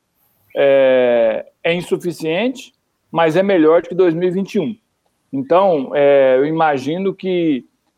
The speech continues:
tenhamos menos dificuldade em dois mil e vinte e dois do que em dois mil e vinte e um, mas é claro, a depender de uma não recomposição do orçamento de dois mil e vinte e um,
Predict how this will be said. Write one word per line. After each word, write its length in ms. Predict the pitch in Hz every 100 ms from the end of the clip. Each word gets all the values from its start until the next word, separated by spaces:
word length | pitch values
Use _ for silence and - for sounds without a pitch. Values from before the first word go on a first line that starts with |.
| _ _ _
tenhamos 920 | - 160 156 180 185 175 147 - - - - 135 156 - _
menos 640 | 175 160 185 240 277 262 170
dificuldade 800 | 170 175 160 151 139 135 127
em 80 | 165
dois 220 | 180 160
mil 140 | 139 160
e 40 |
vinte 180 | 139 131
e 100 | 123
dois 460 | 135 170 214 - -
do 160 | 170 156
que 120 | 156
em 120 | 160
dois 180 | 151 135
mil 140 | 156
e 40 | 151
vinte 280 | 143 127
e 40 | 131
um, 220 | 165 233 - _ _ _ _ -
mas 180 | 175 170
é 80 | 233
claro, 320 | 240 143 139
a 60 | 165
depender 800 | 202 208 220 175 147 156 131 -
de 180 | 120 135
uma 180 | 165 175
não 440 | 156 165 202 285
recomposição 1120 | 254 196 196 170 165 156 135 - 156 156 143 117 _ _ _ _ -
do 120 | 151
orçamento 400 | 151 - 143 139
de 80 | 131
dois 140 | 139
mil 100 | 131
e 40 | 135
vinte 260 | 127 123
e 40 | 156
um, 220 | 240 233